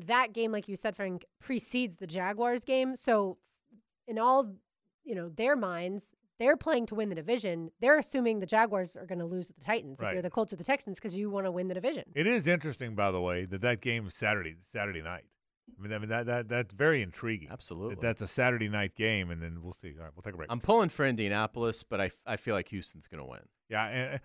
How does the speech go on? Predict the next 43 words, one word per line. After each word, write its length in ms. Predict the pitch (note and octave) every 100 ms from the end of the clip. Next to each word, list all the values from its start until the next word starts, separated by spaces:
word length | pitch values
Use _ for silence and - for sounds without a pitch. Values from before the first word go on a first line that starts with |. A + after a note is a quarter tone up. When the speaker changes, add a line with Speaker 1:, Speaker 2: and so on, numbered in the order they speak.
| _
Speaker 2:
well, 240 | D#3 E3+ D#3
yeah, 180 | D#3+ D3+
and 140 | D#3
I, 100 | F#3
and 140 | F#3+
I 100 | F3+
will 160 | G#3+ E4+
say 260 | - A3+ F#3
this: 500 | C3 D#3+ A#2 - - _ _ _ _
with 120 | C#3
the 120 | C#3 A2
healthy 380 | C3+ F#3 G#3+
Stroud, 580 | F#3+ - D3 E3 F3+ E3 - _
Houston's 420 | - G3+ - D4 G#3+
a 60 |
tough 220 | - F3+ D#3+
out 180 | F3
in 60 | F3
that 180 | B2+ -
thing. 140 | F2 C2+
I, 40 | F2
I 20 |
mean, 40 |
Speaker 3:
Absolutely. 460 | - - C#3 D3 D3
Speaker 2:
Hu-, 220 | E3 A3+
I 80 | D#3+
mean, 180 | D#3 C#3+
Houston, 500 | F#3+ G3+ - F3 C#3 - _ C3+
you 140 | F#3+
don't 180 | A3+ E3+
wanna 220 | F#3+ F#3
be, 180 | E3+ B2
if 120 | C3+
Houston 420 | C3+ A3+ - C4+
gets 240 | A#3+ G#3+ -
in. 380 | D3 F#2 F2+ G2
Speaker 3:
Houston 360 | B2+ C#3+ E3+ B2+
at 240 | A2+ F#2
Buffalo? 340 | G#2 G#2+ - D3
Speaker 2:
Let's 200 | A3 E3
assume 320 | A3 A#3+ A#3
the 100 | E3+
J-, 260 | A#2 D#3+